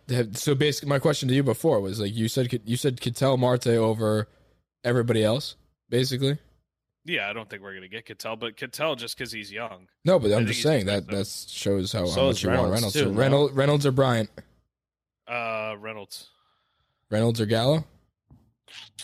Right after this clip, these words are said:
Speaker 2: Reynolds.
Speaker 1: Okay.
Speaker 3: Yeah.
Speaker 1: How about Gibson or Berrios?
Speaker 2: Berrios.
Speaker 1: Berrios or Hendricks?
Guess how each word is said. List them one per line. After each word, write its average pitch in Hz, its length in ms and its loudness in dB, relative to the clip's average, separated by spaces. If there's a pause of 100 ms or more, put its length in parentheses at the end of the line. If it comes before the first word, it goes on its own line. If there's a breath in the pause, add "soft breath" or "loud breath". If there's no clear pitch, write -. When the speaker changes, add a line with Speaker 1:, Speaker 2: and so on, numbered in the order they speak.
(340)
Speaker 2:
Reynolds. 120 440 -18 (680)
Speaker 1:
Okay. 104 320 -10 (280)
Speaker 3:
Yeah. 92 140 -6
Speaker 1:
How 107 40 0
about 120 320 0
Gibson 139 380 2
or 135 80 6
Berrios? 120 720 0 (640)
Speaker 2:
Berrios. 101 540 -12 (600)
Speaker 1:
Berrios 131 400 2
or 113 60 0
Hendricks? 123 580 -2